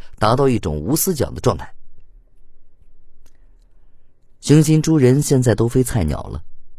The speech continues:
自然明白叶修话里的道理，不需要太多的解释，只需要把这当成一种习惯去培养。好了，田森也下了。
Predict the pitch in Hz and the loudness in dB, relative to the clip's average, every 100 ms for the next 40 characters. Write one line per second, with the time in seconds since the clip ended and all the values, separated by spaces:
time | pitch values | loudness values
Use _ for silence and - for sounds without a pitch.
0 | - - 165 147 139 120 139 120 120 104 | -16 0 4 4 4 4 4 4 4 2
1 | 127 127 127 80 67 - 143 101 - - | 2 2 0 0 -2 -2 0 0 -4 -12
2 | - - - - - 127 120 120 98 - | -18 -20 -20 -16 2 4 6 4 2 0
3 | 87 101 98 - - - - - - - | 0 0 0 -2 -6 -6 -6 -8 -12 -14
4 | - - - 113 123 190 180 98 - - | -14 -14 0 4 4 4 2 2 0 -8
5 | - 78 80 104 113 - 87 101 - 67 | -6 -2 0 2 2 0 -2 -4 -4 -6
6 | - - 78 117 107 - - - - - | -6 -4 -4 -4 -6 -4 -4 -4 -6 -14
7 | - - - - - - - - - - | -20 -20 -20 -20 -20 -20 -20 -20 -18 -18
8 | - - - - - - - 180 214 - | -18 -20 -20 -20 -20 -8 2 6 6 4
9 | - - - - - - 165 190 143 180 | -6 -16 -18 -20 -10 -4 -2 0 2 6
10 | 185 202 | 4 4